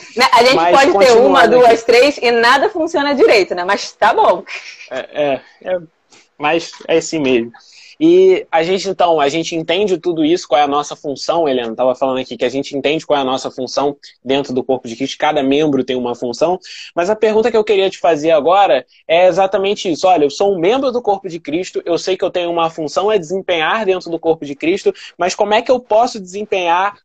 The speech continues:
Speaker 2: o meu papel dentro do corpo de Cristo da maneira correta? Como é que eu faço isso da maneira correta?
Speaker 1: Então, é, como você falou, né? Nós devemos ter em mente que devemos usar os nossos dons da melhor forma possível para a glória de Deus.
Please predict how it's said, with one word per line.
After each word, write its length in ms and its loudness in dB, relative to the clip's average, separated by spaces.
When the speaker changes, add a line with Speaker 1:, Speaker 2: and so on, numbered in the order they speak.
Speaker 2:
o 60 -10
meu 200 -2
papel 600 0
dentro 460 -2
do 100 -2
corpo 320 -6
de 80 -10
Cristo 420 -10
da 220 -2
maneira 420 -2
correta? 440 -2
Como 160 -6
é 80 -2
que 80 -4
eu 60 0
faço 460 -2
isso 380 -6
da 160 -2
maneira 360 0
correta? 500 -8
Speaker 1:
Então, 540 0
é, 520 4
como 280 0
você 240 0
falou, 380 2
né? 220 -6
Nós 260 0
devemos 360 2
ter 120 0
em 100 -6
mente 460 -4
que 100 -12
devemos 380 2
usar 220 -2
os 180 0
nossos 480 -4
dons 440 -2
da 160 0
melhor 680 2
forma 280 -4
possível 680 -6
para 240 -2
a 40 -2
glória 340 2
de 100 -6
Deus. 480 -2